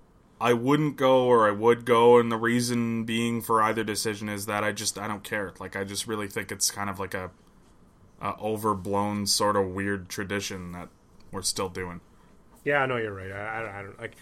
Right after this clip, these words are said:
Speaker 2: whatever. They wanna go, they go. They don't, they don't. But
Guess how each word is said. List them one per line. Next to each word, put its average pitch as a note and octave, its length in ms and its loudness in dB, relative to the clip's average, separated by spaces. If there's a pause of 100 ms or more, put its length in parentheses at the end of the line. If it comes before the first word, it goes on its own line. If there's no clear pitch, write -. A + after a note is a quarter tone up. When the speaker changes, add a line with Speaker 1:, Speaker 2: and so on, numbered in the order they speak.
(520)
Speaker 2:
whatever. E3 580 6
They D3 80 0
wanna D3+ 220 2
go, C#3+ 180 2
they C3 120 0
go. B2+ 340 0
They A#2+ 80 0
don't, A#2 280 -4
they A#2 100 -6
don't. A2 440 -8
But G#2+ 220 -8